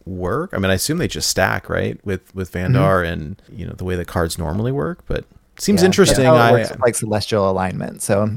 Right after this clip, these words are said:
Speaker 2: that, that should be the case here as well.
Speaker 1: Cool, cool. Well, it looks fun. I, I have not had a chance to, to try. I've been sort of cultivating, uh, lists all week, and, uh, I'm anxious to, to kinda try these out, though, and see,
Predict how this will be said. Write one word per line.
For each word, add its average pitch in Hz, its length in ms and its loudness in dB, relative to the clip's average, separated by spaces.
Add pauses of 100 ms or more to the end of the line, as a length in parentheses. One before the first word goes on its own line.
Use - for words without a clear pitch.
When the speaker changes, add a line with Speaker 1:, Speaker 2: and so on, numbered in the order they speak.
Speaker 2:
that, 127 220 8
that 120 160 4
should 110 160 2
be 101 80 0
the 92 100 -2
case - 220 -8
here - 120 -6
as - 120 -8
well. - 180 -4 (440)
Speaker 1:
Cool, 123 280 -2
cool. 110 420 0
Well, 151 140 8
it 196 60 8
looks 208 160 6
fun. 160 240 4
I, 135 180 -2
I 123 140 -2
have 131 100 2
not 139 140 2
had 131 160 2
a 117 40 0
chance 120 380 -4
to, - 140 -8
to - 200 -8
try. 92 440 0
I've 90 100 -4
been 101 160 -2
sort 101 240 -2
of - 120 -10
cultivating, 92 680 -6
uh, 85 320 -10
lists 95 400 -6
all 90 180 -6
week, 95 360 -12
and, - 200 -16
uh, 80 300 -12
I'm 123 260 -2
anxious 117 420 -2
to, 92 260 -4
to - 140 -10
kinda 90 180 -4
try 90 200 -2
these 90 160 -6
out, 78 220 -2
though, 90 100 -6
and 82 80 -10
see, 87 540 -8